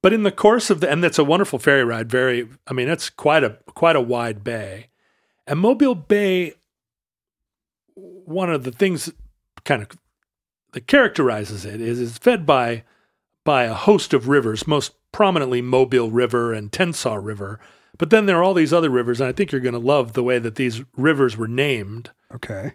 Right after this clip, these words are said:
Speaker 1: Um, there's Dog River.
Speaker 2: Okay.
Speaker 1: There's Deer River.
Speaker 2: Okay.
Speaker 1: Uh, there's Foul River, but not spelt, oh no, but spelt like, well, wait a minute, is it Foul? It is.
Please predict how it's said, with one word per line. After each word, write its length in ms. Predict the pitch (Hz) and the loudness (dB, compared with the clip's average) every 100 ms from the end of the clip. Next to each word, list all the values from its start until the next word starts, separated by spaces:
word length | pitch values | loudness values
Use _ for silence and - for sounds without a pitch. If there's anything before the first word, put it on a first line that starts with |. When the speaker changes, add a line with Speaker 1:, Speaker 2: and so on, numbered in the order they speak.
| _ _ | _ _
Speaker 1:
Um, 260 | 123 123 120 | -2 -2 0
there's 180 | 127 120 | 0 2
Dog 340 | 165 151 147 | 4 4 2
River. 420 | 117 107 113 156 _ _ _ _ _ | 0 -4 -4 -8 _ _ _ _ _
Speaker 2:
Okay. 340 | - - 92 - | -16 -12 -14 -4
Speaker 1:
There's 200 | 127 127 | 2 2
Deer 340 | 117 135 160 135 | 2 2 2 2
River. 460 | 95 - 98 - - - _ _ _ _ | -4 -10 -14 -18 -20 -20 _ _ _ _
Speaker 2:
Okay. 420 | - - - 120 - _ _ - | -12 -10 -10 -10 -14 _ _ -4
Speaker 1:
Uh, 160 | 120 | -2
there's 220 | 113 113 - | -2 -4 -2
Foul 520 | - 131 151 107 104 | 2 4 4 2 -2
River, 500 | 95 92 101 127 - _ _ _ _ _ | -6 -6 -6 -6 -10 _ _ _ _ _
but 120 | - 156 | -4 2
not 260 | 180 214 | 2 2
spelt, 400 | - 233 226 - _ _ _ _ _ | 2 2 2 -2 _ _ _ _ _
oh 100 | 214 | 2
no, 140 | 247 139 | 4 0
but 380 | 113 202 - - | 4 2 2 -16
spelt 260 | - 247 | 4 4
like, 200 | 170 139 _ _ _ _ _ _ _ _ | 4 -4 _ _ _ _ _ _ _ _
well, 140 | 160 180 | -2 0
wait 140 | 147 | 0
a 20 | |
minute, 220 | 98 98 113 | -4 -6 -6
is 100 | 120 | -6
it 100 | 123 | 0
Foul? 240 | 151 165 | 2 2
It 100 | 170 | 2
is. 280 | 196 143 - | 4 4 0